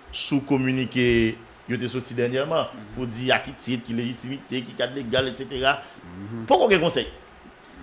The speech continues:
Speaker 2: Ouais, ouais.
Speaker 1: Et moi, il y a des gens qui prennent un piège ça, et même nous autres journalistes,
Speaker 2: Oui, oui.
Speaker 1: nous prenons un piège là, on a parlé de structure là, nous parlons de conseil présidentiel. Attention, il n'y a pas encore de conseil présidentiel.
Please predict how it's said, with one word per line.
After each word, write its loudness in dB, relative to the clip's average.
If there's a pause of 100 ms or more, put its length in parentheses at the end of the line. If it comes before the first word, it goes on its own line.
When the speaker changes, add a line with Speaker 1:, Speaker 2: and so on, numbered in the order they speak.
Speaker 2:
Ouais, -8
ouais. -2 (340)
Speaker 1:
Et 4
moi, 6
il 6
y 6
a 4
des 4
gens 2
qui -4
prennent 2
un 4
piège 4
ça, 2
et 4
même 2
nous 2
autres 2
journalistes, -2
Speaker 2:
Oui, 4
oui. -6 (140)
Speaker 1:
nous 2
prenons 2
un 2
piège 2
là, 4
on 0
a 2
parlé 4
de -2
structure -2
là, 8
nous 2
parlons 4
de 0
conseil 0
présidentiel. -2 (200)
Attention, -2 (680)
il 0
n'y 4
a 8
pas 4
encore 4
de -2
conseil -4
présidentiel. -10